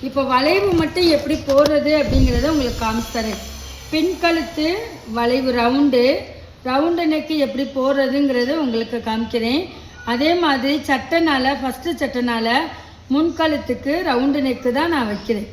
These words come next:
அந்த ரவுண்டு நெக்கு எப்படி போ-, பண்றதுங்கிறதை உங்களுக்கு வளைவு நான் போட்டு காமிக்கிறேன். கையுடைய வளைவும் எப்படி போடுறதுங்கிறது, உங்களுக்கு இங்கேருந்து எப்படி எடுத்து போடுறதுங்கிறதையும் நான் உங்களுக்கு காமிச்சு தரேன். நம்ம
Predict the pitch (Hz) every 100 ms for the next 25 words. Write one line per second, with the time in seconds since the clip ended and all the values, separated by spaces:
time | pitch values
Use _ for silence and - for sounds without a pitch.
0 | - - - - 247 269 269 294 320 302
1 | 302 311 277 208 269 226 254 247 226 240
2 | 240 240 254 247 226 247 320 254 220 220
3 | 226 262 269 226 190 220 - 220 220 233
4 | 226 269 381 - - - - - - -
5 | - 262 240 269 320 302 285 254 240 247
6 | 269 277 294 403 - - 247 240 247 277
7 | 254 247 240 226 262 247 220 233 285 240
8 | 214 240 233 247 262 269 269 208 233 214
9 | 240 202 226 220 214 233 220 208 214 240
10 | 349 440 - - - - 226 247 220 202
11 | 214 302 254 208 202 180 - 185 - -
12 | - - - - - - - - - -
13 | - - - - - - - 220 233 269